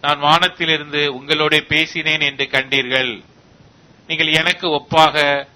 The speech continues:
வெள்ளியினாலே தெய்வங்களையும் பொன்னினாலே தெய்வங்களையும் உங்களுக்கு உண்டாக்கவே வேண்டாம். மண்ணினாலே பலிபீடத்தை எனக்கு உண்டாக்கி, அதின் மேல் உன் ஆடுகளையும் உன் மாடுகளையும் சர்வாங்க தகன பலியாகவும்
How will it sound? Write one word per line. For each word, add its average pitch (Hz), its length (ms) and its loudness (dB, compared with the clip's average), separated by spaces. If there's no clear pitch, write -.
வெள்ளியினாலே 147 920 0
தெய்வங்களையும் 151 800 0
பொன்னினாலே 156 600 0
தெய்வங்களையும் 139 840 -2
உங்களுக்கு 160 560 -2
உண்டாக்கவே 156 540 2
வேண்டாம். 135 680 0
மண்ணினாலே 165 600 2
பலிபீடத்தை 160 680 -2
எனக்கு 143 320 -2
உண்டாக்கி, 135 800 -2
அதின் 156 300 0
மேல் 151 400 0
உன் 143 120 -10
ஆடுகளையும் 143 800 0
உன் 143 200 -10
மாடுகளையும் 147 760 0
சர்வாங்க 160 540 0
தகன 156 360 0
பலியாகவும் 139 720 -2